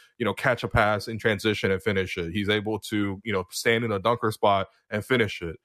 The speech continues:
You know, although there was one play where he got the ball really deep in the post at the edge of the paint,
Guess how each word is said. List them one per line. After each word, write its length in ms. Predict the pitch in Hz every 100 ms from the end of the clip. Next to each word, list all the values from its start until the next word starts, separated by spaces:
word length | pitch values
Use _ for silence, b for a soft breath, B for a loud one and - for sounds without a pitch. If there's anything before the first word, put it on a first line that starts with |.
| _
You 60 | -
know, 100 | 101
although 200 | 95 113
there 140 | 110 107
was 100 | 104
one 220 | 113 120
play 200 | 120 104
where 340 | 101 98 95 -
he 140 | 117
got 220 | 113 117 -
the 60 |
ball 320 | 104 107 95 143
really 280 | 160 123 113
deep 220 | 123 123
in 60 |
the 80 | 104
post 320 | - 110 98
at 100 | -
the 100 | 98
edge 140 | 110 107
of 60 |
the 60 | 95
paint, 360 | 113 120 101